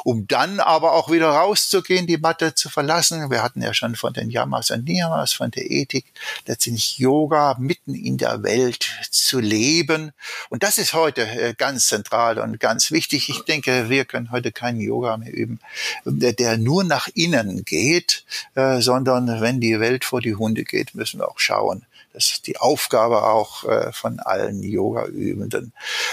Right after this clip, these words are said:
Äh, in der, was, was können wir machen mit Bewusstheit und Achtsamkeit,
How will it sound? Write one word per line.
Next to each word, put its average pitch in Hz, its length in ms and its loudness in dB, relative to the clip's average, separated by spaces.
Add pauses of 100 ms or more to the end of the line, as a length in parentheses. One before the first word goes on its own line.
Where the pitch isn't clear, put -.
Äh, 104 320 -4
in 131 580 2
der, 120 880 2
was, 139 200 -4
was 170 160 2
können 185 180 0
wir 170 140 2
machen 147 340 -2 (340)
mit 135 200 -4
Bewusstheit 131 640 0
und 120 260 -6
Achtsamkeit, 120 1120 0